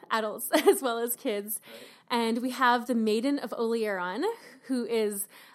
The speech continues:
Speaker 1: um, sort of like the queen of the, of the Olearon race, and she's gonna be present. You'll be able to spot her because her skin is completely red, and she's got huge, um, flaming hair. If you wanna watch the book trailer, you can go, uh, view it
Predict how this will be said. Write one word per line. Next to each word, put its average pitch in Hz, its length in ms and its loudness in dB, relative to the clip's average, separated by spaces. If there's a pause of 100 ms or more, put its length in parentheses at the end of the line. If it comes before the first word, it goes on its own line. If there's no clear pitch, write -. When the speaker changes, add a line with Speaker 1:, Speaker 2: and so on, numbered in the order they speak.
Speaker 1:
um, 196 340 -2
sort 339 220 -6
of 392 80 -2
like 370 160 0
the 262 60 -4
queen 214 340 -6
of 185 120 -6
the, 196 220 -6
of 196 180 -8
the 208 180 -8
Olearon 196 480 -6
race, - 320 -12
and 214 120 -8
she's 240 240 -6
gonna 226 180 -2
be 208 120 -8
present. 214 640 -6
You'll 240 120 -4
be 233 80 -2
able 247 160 -2
to 277 40 -8
spot 226 300 2
her 285 160 -6
because 381 400 -4 (140)
her 262 100 -8
skin 233 260 -4
is 226 140 -2
completely 233 480 -6
red, 190 360 -6 (640)
and 214 160 -2
she's 233 160 -8
got 226 160 -4
huge, 254 540 -4
um, 180 420 -4 (480)
flaming 233 600 0
hair. 214 420 -2 (380)
If 247 120 -10
you 277 80 -4
wanna 320 220 0
watch 269 320 2
the 254 100 -4
book 233 200 -8
trailer, 214 340 -4
you 208 100 -4
can 233 160 -4
go, 208 380 -2
uh, 196 240 -4
view 202 240 -8
it 208 180 -8